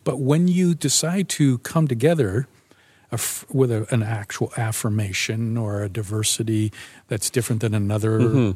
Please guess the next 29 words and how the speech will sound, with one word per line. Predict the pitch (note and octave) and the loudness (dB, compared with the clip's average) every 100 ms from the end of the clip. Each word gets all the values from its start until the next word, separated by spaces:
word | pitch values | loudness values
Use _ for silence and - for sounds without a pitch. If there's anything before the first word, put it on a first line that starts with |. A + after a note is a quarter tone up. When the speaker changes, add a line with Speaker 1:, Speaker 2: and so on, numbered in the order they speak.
| - | -2
Speaker 1:
group | B2 A#2 A#2+ | 2 2 2
on | C3 G#2 G#2+ G#2 | -2 -2 -2 -2
worship | G#2+ A2+ G#2+ - A2+ - | 0 0 2 0 -2 -2
or | A2 G2+ G2+ | 0 0 -2
Christian | G2+ B2 - B2+ A2+ | -4 -2 0 0 2
life, | G#2 G2+ A2 A#2 | 2 2 2 4
Speaker 2:
Mm-hmm. | C3+ G#2 E2 - - - _ _ - | 2 2 -2 -12 -20 -20 _ _ -2
Speaker 1:
um, | B2 A#2+ A#2+ A#2 - | 2 2 0 -4 -4
you | F3 C#3 | 0 2
do | B2+ G3+ C#4 | 2 2 2
give | - G3 | 0 0
up | F3+ D#3+ | 0 0
some | - D#3+ | 0 2
of | C#3+ | 2
your | C3 B2 | 4 4
autonomy | B2+ - D3+ E3+ E3 G#2+ G#2 | 2 -2 0 2 2 2 0
to | G#2 | -2
become | A#2 A2+ | -2 -2
part | G2+ - C#3 | -2 0 2
of | C3 G2 | 2 -2
it. | D#2+ A#2 | -8 -6
And | G#2+ | -2
in | A2+ | 2
our | C#3 A#3+ | 2 0
case, | - C#3 A2 - A#2+ | 0 0 2 0 0
what | A#2+ D3+ - | 0 0 -2
you | C#3+ C#3 C3 | 0 2 2
are | A2+ - | 0 -4
doing, | - E3 D#3 G#2+ B2 | -2 2 2 2 -4